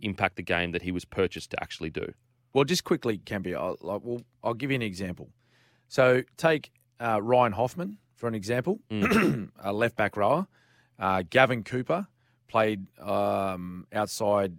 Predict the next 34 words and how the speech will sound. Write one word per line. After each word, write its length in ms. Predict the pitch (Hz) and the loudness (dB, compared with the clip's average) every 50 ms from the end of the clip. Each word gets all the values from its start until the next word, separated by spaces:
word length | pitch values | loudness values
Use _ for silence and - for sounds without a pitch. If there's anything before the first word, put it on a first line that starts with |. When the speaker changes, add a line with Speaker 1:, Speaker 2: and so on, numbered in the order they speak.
| _ _ - | _ _ -6
Speaker 2:
Jonathan 380 | - 120 117 110 95 90 95 90 | -2 -2 -2 -2 -4 -6 -10 -8
Thurston, 520 | - 101 95 95 92 - - - 69 64 _ _ _ _ 92 | -4 -2 -2 -2 -2 -4 -8 -14 -18 -18 _ _ _ _ -12
okay? 380 | 95 - - 101 131 160 190 - _ _ _ _ _ _ _ _ _ | -12 -6 -4 -4 -4 -4 -6 -10 _ _ _ _ _ _ _ _ _
Now, 220 | - 135 143 143 135 - | 0 2 4 4 4 2
you, 280 | - - 151 180 165 - _ _ | -2 -4 -4 -4 -4 -4 _ _
with 160 | - 143 139 131 | 0 0 2 4
all 140 | 160 160 | 4 2
due 140 | 143 120 127 | 4 2 2
respect 360 | 120 107 - - 123 113 - - | 0 0 0 -2 -2 -2 -2 -4
to, 300 | 107 104 104 101 95 - - - - _ _ _ _ | -2 -2 0 -2 -2 -6 -10 -20 -20 _ _ _ _
you 80 | - 110 | -6 -4
know, 100 | 101 98 | -4 0
Gavin 260 | - 110 104 101 95 | 2 0 0 0 0
Cooper 280 | - 110 101 95 - 98 | -2 -4 -4 -4 -4 -4
and 80 | 95 | -2
Ryan 200 | 95 92 87 90 | -2 0 -2 0
Hoffman, 440 | 85 98 110 - - 82 85 120 139 - _ _ _ _ _ _ _ _ _ _ _ _ | 0 -2 -2 -2 -4 -8 -8 -8 -10 -12 _ _ _ _ _ _ _ _ _ _ _ _
certainly 480 | _ - - - 156 160 170 151 139 120 | _ -10 0 4 4 4 6 4 0 -2
not 320 | 117 120 123 113 107 - - _ _ | 2 4 4 4 4 0 -4 _ _
the 100 | - 104 | -14 -14
physical, 640 | - - - 123 101 104 - 113 107 101 95 92 - _ _ _ _ _ - | -8 -4 -4 -2 -2 0 0 2 2 2 2 -2 -6 _ _ _ _ _ -6
um, 520 | 92 87 87 87 87 85 82 82 82 78 - _ _ _ _ _ | -4 -4 -2 -2 -4 -4 -6 -8 -10 -12 -16 _ _ _ _ _
they 140 | - 98 101 | -2 -2 -2
don't 240 | 101 95 107 107 104 | 0 2 0 0 2
have 160 | 104 104 92 | 0 0 -2
the 80 | 85 95 | -2 -6
physical 400 | - 117 101 95 - 104 92 - | -6 -8 -8 -4 -4 -4 -2 -2
attributes 480 | 98 95 - 80 82 95 95 90 - | -4 -4 -4 -6 -4 -4 -4 -4 -2
a, 160 | 95 92 85 - - | -4 -2 -4 -4 -4
a 100 | - 92 | -4 -6
Fifita 460 | 90 - 92 - - 101 98 92 87 | -4 -6 -10 -6 -4 -2 -2 -2 -2
has, 300 | 80 85 71 69 - - - _ _ | -4 -6 -8 -10 -12 -14 -16 _ _
do 140 | 117 110 87 | -2 -2 -2
they? 180 | 65 - - | -2 -8 -12